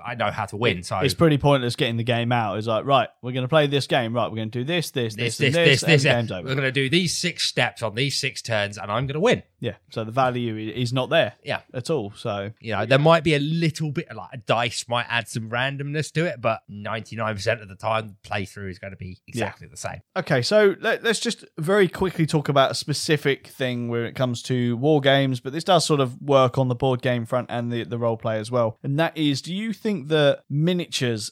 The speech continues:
Speaker 2: add value to a game, for example, or do you think they're sort of an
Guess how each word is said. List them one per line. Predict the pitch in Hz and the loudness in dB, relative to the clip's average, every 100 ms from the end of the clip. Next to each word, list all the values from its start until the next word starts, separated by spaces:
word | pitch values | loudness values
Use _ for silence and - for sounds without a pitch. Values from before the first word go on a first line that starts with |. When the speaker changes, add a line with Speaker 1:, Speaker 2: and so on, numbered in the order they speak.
| - | 0
Speaker 2:
add | 127 120 | 0 2
value | 127 123 120 110 101 98 - | 2 2 2 -4 -6 -8 -6
to | 123 113 107 98 | -2 -2 -4 -6
a | 110 | -6
game, | - 104 101 92 | -4 -4 -6 -12
for | - | -10
example, | 107 110 107 101 113 | -10 -6 -4 -4 -6
or | 110 104 120 120 | -6 -4 -2 -2
do | 120 | -2
you | 117 | -4
think | 131 117 | -4 -4
they're | 117 113 | -2 -2
sort | 113 123 | -2 -4
of | 113 107 | -6 -6
an | 117 | -8